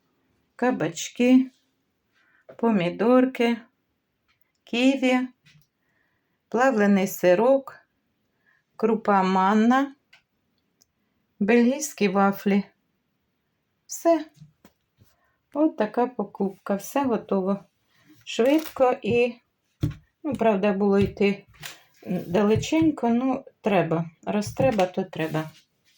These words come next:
Ось така покупочка. Такий букетик вам.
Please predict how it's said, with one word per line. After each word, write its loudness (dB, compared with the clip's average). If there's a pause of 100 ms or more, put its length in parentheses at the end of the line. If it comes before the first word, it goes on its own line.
(3500)
Ось -2
така -6
покупочка. -2 (960)
Такий 0
букетик -2
вам. 6